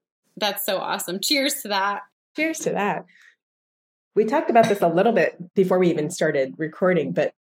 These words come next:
Speaker 2: doing good has become such an important topic for, for businesses today. And what I've found, at least at Content Stack, is that when we're attracting talent, they actually care that the companies are doing good and that there's values that they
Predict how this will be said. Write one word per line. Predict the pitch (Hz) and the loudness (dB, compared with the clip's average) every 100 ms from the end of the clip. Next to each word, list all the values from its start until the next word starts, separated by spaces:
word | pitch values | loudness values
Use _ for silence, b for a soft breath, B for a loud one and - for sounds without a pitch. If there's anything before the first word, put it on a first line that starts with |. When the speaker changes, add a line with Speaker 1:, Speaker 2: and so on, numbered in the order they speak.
| - | -2
Speaker 2:
doing | 185 214 226 175 | 2 4 4 4
good | 170 | 4
has | 190 180 | 2 0
become | 170 160 160 | -4 -2 -4
such | 165 156 | -4 -4
an | 165 | -4
important | 147 - 135 151 - b b b _ - | -4 -4 -4 -4 -8 b b b _ -4
topic | 180 156 160 - | -2 0 -2 -4
for, | - 160 143 135 - - _ | -4 0 0 0 -2 -8 _
for | - 156 139 175 | -6 -2 -2 -2
businesses | 190 208 180 139 | 0 0 0 -6
today. | - 160 127 113 175 b b b _ | -6 -6 -4 -4 -6 b b b _
And | 165 160 151 143 - | -2 0 -2 -6 -6
what | 170 170 - | -2 0 2
I've | 202 240 - | 0 0 -2
found, | 180 156 156 | 0 2 0
at | - | -2
least | 165 180 - - | -2 -4 -6 -8
at | 170 - | -8 -4
Content | 175 175 170 | -4 -2 -4
Stack, | - 139 151 214 - - - | -4 -2 -4 -6 -14 -20 -4
is | 170 160 151 - - | 0 2 0 -8 -8
that | 170 147 | -4 -2
when | 160 | 0
we're | 151 147 139 - - | 0 0 -2 -4 -8
attracting | 175 160 175 160 | -4 -4 -2 -6
talent, | 143 180 160 - - b b b - | -4 -2 -2 -4 -12 b b b 0
they | |
actually | 175 180 262 | 0 0 -4
care | 226 - 214 175 - - | -4 -4 0 0 -2 -6
that | 175 170 170 | -2 -2 -2
the | |
companies | 175 180 170 143 139 - - 170 | -2 -2 -2 -4 -6 -10 -6 -2
are | 165 | 0
doing | 151 139 | 0 -2
good | 135 98 104 | -2 -2 -2
and | 151 139 | -4 -4
that | 113 | -2
there's | - 143 - | -2 -2 -4
values | 143 139 131 139 | -2 -2 -2 -4
that | - - | -6 -4
they | 139 131 131 | -4 -4 -6